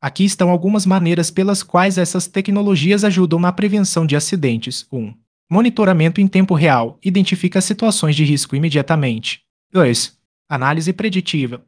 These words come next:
antecipar problemas com base em dados históricos. Três, treinamento virtual, simulações que preparam os trabalhadores para situações reais. Como a nova E P I se adapta a essas tecnologias? A nova E P I está na vanguarda da adoção de tecnologias emergentes.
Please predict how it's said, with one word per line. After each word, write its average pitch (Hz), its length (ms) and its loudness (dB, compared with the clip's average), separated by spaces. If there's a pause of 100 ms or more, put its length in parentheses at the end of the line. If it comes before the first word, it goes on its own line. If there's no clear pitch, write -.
antecipar 160 520 -4
problemas 175 440 -2
com 190 220 -4
base 139 260 -2
em 151 100 -2
dados 135 320 -2
históricos. 139 840 -6 (300)
Três, 156 460 2 (300)
treinamento 175 500 0
virtual, 156 640 -2
simulações 180 600 0
que 196 100 -4
preparam 180 420 0
os 185 120 0
trabalhadores 185 640 0
para 180 180 -2
situações 175 640 -2
reais. 139 600 -4 (300)
Como 185 160 0
a 175 60 4
nova 165 280 2
E - 20 -2
P 175 160 -2
I 180 80 2
se 180 160 -2
adapta 151 360 0
a 156 40 0
essas 156 240 -4
tecnologias? 180 760 0
A 156 60 4
nova 151 300 2
E 170 40 -2
P 175 140 -2
I 175 60 2
está 175 260 0
na 165 100 2
vanguarda 175 480 2
da 165 120 0
adoção 170 360 0
de 185 140 2
tecnologias 185 720 0
emergentes. 151 840 -2